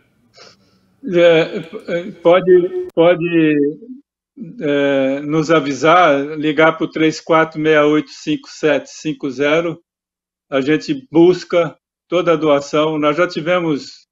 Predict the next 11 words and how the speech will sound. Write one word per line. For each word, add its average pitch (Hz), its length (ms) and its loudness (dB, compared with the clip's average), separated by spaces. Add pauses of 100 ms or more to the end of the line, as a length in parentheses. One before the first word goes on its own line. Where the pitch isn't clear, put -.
(220)
várias 160 560 0
doações 151 580 -2
aí 147 260 0
de, 131 440 -4
de 123 260 -8
Guarujá, 135 640 -2
Bertioga, 131 920 -2 (800)
até 165 320 0
de 147 560 0
Peruíbe, 151 580 0
já 131 320 -2